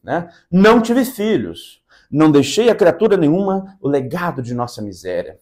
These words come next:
Hum. Aqui é como se fosse um tapa, né? Com a luva de pelica na cara da sociedade. Porque, ó, "não tive filhos, não deixei a criatura nenhuma o legado de nossa miséria." Ou seja, a maior contribuição talvez que eu fiz na vida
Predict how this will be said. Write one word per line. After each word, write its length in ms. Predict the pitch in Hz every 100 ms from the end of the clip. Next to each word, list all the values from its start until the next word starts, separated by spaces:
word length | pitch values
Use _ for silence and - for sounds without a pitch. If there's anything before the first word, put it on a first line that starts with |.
| _
Hum. 400 | 117 139 131 113 110 _ _ _ _ _ _ _ -
Aqui 220 | 107 -
é 40 | 143
como 160 | 135
se 60 | 131
fosse 260 | 143 147 - - _ 147
um 180 | 135 _ _ -
tapa, 540 | 131 - - 73 - _ _ -
né? 340 | 113 143 - _
Com 120 | -
a 20 | 113
luva 220 | 127 120
de 100 | 110
pelica 460 | 113 110 139 127
na 100 | 107
cara 200 | - 107
da 60 | 113
sociedade. 440 | - 113 85 85
Porque, 180 | - 131
ó, 160 | 101 - _ _
"não 340 | 123 139 151
tive 360 | 147 - 113 117
filhos, 600 | - - 87 - _ _ _ _ -
não 280 | 113 143 170
deixei 400 | 156 - 113 110
a 80 | 110
criatura 400 | 107 - 185 180
nenhuma 500 | 143 120 123 127 117
o 60 | 120
legado 420 | 123 101 98 95
de 140 | 104
nossa 280 | 95 87 -
miséria." 440 | 104 92 85 90 _
Ou 120 | 135
seja, 540 | 135 - 120 104 95 85 _ _ _ _ _ _ _
a 180 | - 120
maior 320 | 127 151 196
contribuição 600 | 180 175 151 160 - 160
talvez 240 | 156 135 135
que 80 |
eu 40 | 113
fiz 120 | 117
na 100 | 110
vida 400 | 117 190 107